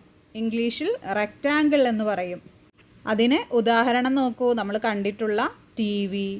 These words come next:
അതുപോലെ തന്നെ അക്വേറിയം, നമ്മുടെ ബ്ലാക്ക് ബോർഡ്, ബാഗ്, കവർ, ഇതൊക്കെ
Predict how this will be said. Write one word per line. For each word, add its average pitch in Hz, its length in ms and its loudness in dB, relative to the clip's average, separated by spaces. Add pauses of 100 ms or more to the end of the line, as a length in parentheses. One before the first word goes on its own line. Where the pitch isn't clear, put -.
(320)
അതുപോലെ 214 340 2
തന്നെ 208 200 -4 (100)
അക്വേറിയം, 214 680 -2 (520)
നമ്മുടെ 214 300 0 (640)
ബ്ലാക്ക് 208 420 -2
ബോർഡ്, 208 340 2 (300)
ബാഗ്, 202 460 0 (360)
കവർ, 208 400 2 (240)
ഇതൊക്കെ 262 420 -2